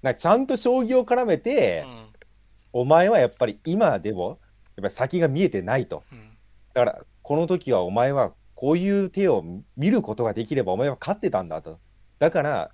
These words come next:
Speaker 1: 今からお前は、今、まだお前は負けてない」と。「今の人生でも、
Speaker 2: うん。
Speaker 1: これからその逆転になる一手をまだ見つけることができるはずだ」っていう。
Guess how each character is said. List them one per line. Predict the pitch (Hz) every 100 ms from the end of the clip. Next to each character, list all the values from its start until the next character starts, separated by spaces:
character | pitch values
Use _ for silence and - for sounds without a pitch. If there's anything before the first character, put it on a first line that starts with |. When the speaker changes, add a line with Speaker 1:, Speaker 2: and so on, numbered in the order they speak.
| _
Speaker 1:
今 | 170 269 208
か | 131
ら |
お | 95
前 | 98 120 156
は、 | 247 160 71 - _ _ _ - _ _ -
今、 | 175 240 104
ま | 107 165
だ | 156
お | 95
前 | 110
は | 98 90
負 |
け | 113
て | 180 214
な | 208
い」 | -
と。 | 80 - - _ - _ - -
「今 | 117 110
の | 101
人 | - 123 117
生 | 104 92
で | 85
も、 | 110
Speaker 2:
う |
ん。 | 196 113 - _ _ _
Speaker 1:
こ | -
れ | 147 160
か | 233
ら | 269 110 82
そ | 117
の | 104 95 - - -
逆 | 120 139
転 | - 175
に | 180
な | 180
る | 113
一 | 139
手 | 143 113
を | 82
ま | 92 139
だ | 104
見 | 110
つ | -
け | 226
る | 226
こ | 226
と | 160
が | -
で | 110
き | 104
る | 185
は | - 214
ず | 127
だ」 | 160
っ | -
て | 85
い |
う。 | 78